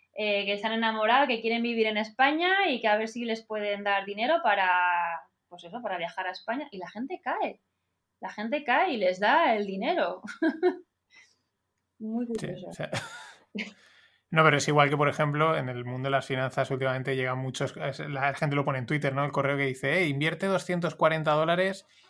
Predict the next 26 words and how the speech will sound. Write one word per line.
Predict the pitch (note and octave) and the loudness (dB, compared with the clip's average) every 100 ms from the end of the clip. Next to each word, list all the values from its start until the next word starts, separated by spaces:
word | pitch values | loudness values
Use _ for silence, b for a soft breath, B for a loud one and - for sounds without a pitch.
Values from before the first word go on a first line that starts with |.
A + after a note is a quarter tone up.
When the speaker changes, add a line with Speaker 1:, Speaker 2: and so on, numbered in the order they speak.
| b | b
Speaker 2:
y | - D3+ | -4 0
gana | D3+ D3+ F3 | 2 4 4
dos | E3 D3+ C#3+ | 4 0 0
mil | D#3 | 0
cuatrocientos | F3+ F3 D#3+ E3+ D#3+ D#3 | 2 2 2 0 0 0
con | - D3 | 0 0
Bitcoin | D3+ D#3 F3 F3 E3+ | 2 0 2 2 0
en | D#3+ C#3+ | -2 0
do-, | D3 D3+ | 2 2
Speaker 1:
Sí. | D#3 | 0
Speaker 2:
en | C#3+ C#3 C#3 | -2 -4 -4
veinticuatro, | D3 C3+ C#3 D3+ D#3+ E3 | -4 -4 0 2 2 2
cuarenta | D#3+ D3 C3+ | 2 2 -2
y | |
ocho | B2+ C3 | -2 -2
horas". | B2+ B2 | 0 0
Y | |
dices, | A#2 - A#2 | -4 -8 -4
"Mira, | C#3 A#2+ | -2 -2
que | A#2+ | -6
aunque | A#2 A#2+ | -10 -10
Bitcoin | B2 C#3 D3+ | -10 -6 -6
suba | D3 C#3+ C#3 | 0 2 2
como | C#3 C#3 | 0 -6
un | C3 | -2
cohete, | C3+ C3 D3 D3+ | 0 0 0 -2